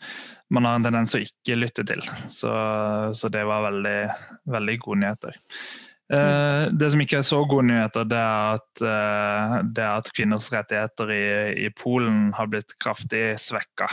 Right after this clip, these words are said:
Speaker 1: Kan du
Speaker 2: Ja.
Speaker 1: fortelle litt om hva, hva siste nytt er fra, fra Polen, Ingrid?
Speaker 2: Ja, det er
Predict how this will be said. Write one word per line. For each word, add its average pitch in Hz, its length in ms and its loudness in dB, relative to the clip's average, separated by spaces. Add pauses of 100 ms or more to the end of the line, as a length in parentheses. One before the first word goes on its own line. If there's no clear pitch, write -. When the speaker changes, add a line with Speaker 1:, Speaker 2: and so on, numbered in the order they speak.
(760)
Speaker 1:
Kan 120 160 -2
du 117 160 2
Speaker 2:
Ja. 113 240 2
Speaker 1:
fortelle 120 400 -2
litt 110 240 -2
om 110 160 2
hva, 104 400 0
hva 107 240 -2
siste - 360 -8
nytt 107 200 0
er 104 100 -2
fra, 104 340 -4 (200)
fra 113 100 -4
Polen, 110 300 0
Ingrid? 104 240 0 (640)
Speaker 2:
Ja, 226 320 4 (340)
det 220 100 4
er 214 800 2